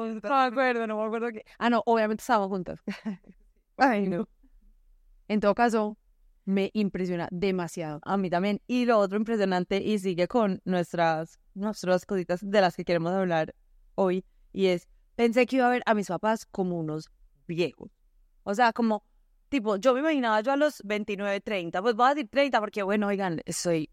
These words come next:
Speaker 1: ahí, a un paso, pues ya, <laughs> ¿cierto? Como que me falta nada, unos mesecitos y ya consigo, cumplo más del treinta que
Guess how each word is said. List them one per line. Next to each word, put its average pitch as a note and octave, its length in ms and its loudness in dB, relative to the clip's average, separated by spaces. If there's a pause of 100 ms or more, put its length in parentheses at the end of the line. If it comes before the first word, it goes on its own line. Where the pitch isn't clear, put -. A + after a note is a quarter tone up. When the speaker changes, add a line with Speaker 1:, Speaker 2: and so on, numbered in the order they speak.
(240)
Speaker 1:
ahí, F#3 400 2
a F#3 100 0
un F#3+ 120 2
paso, E3 400 0
pues - 400 -8
ya, F3 300 -6 (120)
<laughs> G#3+ 400 -6
¿cierto? A3+ 300 0
Como G3+ 220 0
que G3 240 -2
me G3+ 160 2
falta F#3+ 320 0
nada, G#3 460 0
unos D4 260 4
mesecitos C#4 560 2
y A#3+ 160 -8
ya G#3+ 300 0
consigo, B3 340 -2 (260)
cumplo C#4 280 0
más E4+ 140 4
del E4 160 0
treinta E4 340 2
que A#3+ 220 -2